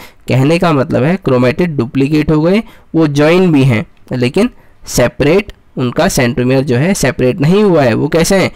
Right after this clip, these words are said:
अनसेपरेटेड सेंट्रोमियर। तो इस कंडीशन को हम क्या बोलते हैं? सिस्टर क्रोमेटिड, ठीक है। चलते हैं अगले क्वेश्चन की ओर। अगले क्वेश्चन में हमसे पूछा है जो ribonuclease है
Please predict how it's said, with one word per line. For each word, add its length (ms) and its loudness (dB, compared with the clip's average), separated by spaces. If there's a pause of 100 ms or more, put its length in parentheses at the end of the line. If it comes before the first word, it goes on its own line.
(300)
अनसेपरेटेड 840 0 (380)
सेंट्रोमियर। 680 -2
तो 80 -8
इस 240 -2
कंडीशन 520 -2
को 120 -2
हम 180 0
क्या 160 0
बोलते 260 0
हैं? 200 0 (360)
सिस्टर 480 -2 (400)
क्रोमेटिड, 520 -4 (500)
ठीक 200 -6
है। 80 -2 (420)
चलते 280 -2
हैं 160 2
अगले 240 0
क्वेश्चन 380 -2
की 100 -2
ओर। 120 0
अगले 280 2
क्वेश्चन 320 -2
में 100 0
हमसे 360 -2
पूछा 280 -4
है 140 0
जो 160 0
ribonuclease 1300 0
है 200 0